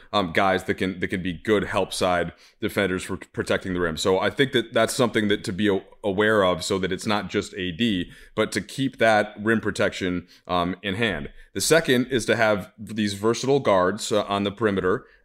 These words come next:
that can stick, that can run through screens, guys like K C P, um, guys like Caruso, like that,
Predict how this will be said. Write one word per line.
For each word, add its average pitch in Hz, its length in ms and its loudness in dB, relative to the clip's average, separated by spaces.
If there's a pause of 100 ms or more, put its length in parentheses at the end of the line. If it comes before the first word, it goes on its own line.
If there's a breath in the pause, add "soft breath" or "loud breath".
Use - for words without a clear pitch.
that 107 300 4
can 104 440 -2
stick, - 480 -2
that 101 80 0
can 95 180 -4
run 113 320 0
through 113 160 -2
screens, 131 420 0
guys 101 240 2
like 92 140 -2
K 98 160 -2
C 92 160 -6
P, 127 420 -2 (220 loud breath)
um, 90 180 -2
guys 98 260 2
like 95 140 0
Caruso, 123 720 2 (200 soft breath)
like 104 260 -2
that, 113 280 4